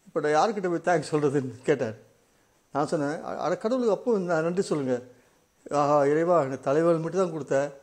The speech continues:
ஆனா வயிற்று வலி கொடுக்கலையே, சாப்பிட முடியறதுனால, அதே மாதிரி கை கால் வலி கொடுக்கலையே, நடக்க முடியுது என்னால." இந்த ஒவ்வொரு விஷயத்துக்கும் இறைவனுக்கு thanks சொல்லுங்க.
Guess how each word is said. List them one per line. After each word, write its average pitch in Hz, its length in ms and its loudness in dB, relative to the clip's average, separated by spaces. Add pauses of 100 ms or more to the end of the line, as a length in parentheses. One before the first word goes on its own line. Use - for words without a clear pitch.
(560)
ஆனா 139 340 0
வயிற்று 170 320 2
வலி 180 140 4
கொடுக்கலையே, 160 540 -2 (540)
சாப்பிட 156 380 0
முடியறதுனால, 156 680 -2 (760)
அதே 143 200 2
மாதிரி 147 200 -2
கை 190 200 2
கால் 208 160 2
வலி 175 160 0
கொடுக்கலையே, 160 520 -4 (120)
நடக்க 160 360 -2
முடியுது 170 240 2
என்னால." 151 420 0 (580)
இந்த 147 200 -6
ஒவ்வொரு 208 280 -4
விஷயத்துக்கும் 147 320 -2
இறைவனுக்கு 147 400 -2
thanks 151 100 0
சொல்லுங்க. 123 460 -2